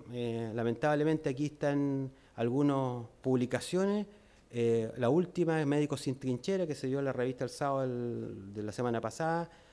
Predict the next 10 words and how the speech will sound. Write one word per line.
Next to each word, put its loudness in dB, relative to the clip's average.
donde 2
evalúan 2
este 0
tema 2
de -2
las 0
agresiones -2
que -8
están -4
sufriendo -4